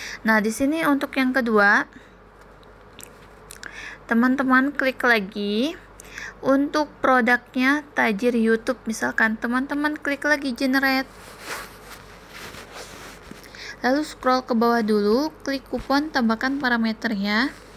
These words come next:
Nah, di sini ada sales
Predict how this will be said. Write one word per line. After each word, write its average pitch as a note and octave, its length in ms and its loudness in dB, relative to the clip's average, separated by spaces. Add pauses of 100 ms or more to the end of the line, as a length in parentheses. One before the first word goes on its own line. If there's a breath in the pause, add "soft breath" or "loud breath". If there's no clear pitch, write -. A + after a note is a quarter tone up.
(3250 loud breath)
Nah, A#3+ 320 6
di A3 80 0
sini A#3 640 0
ada B3 400 2 (880 loud breath)
sales B3 720 2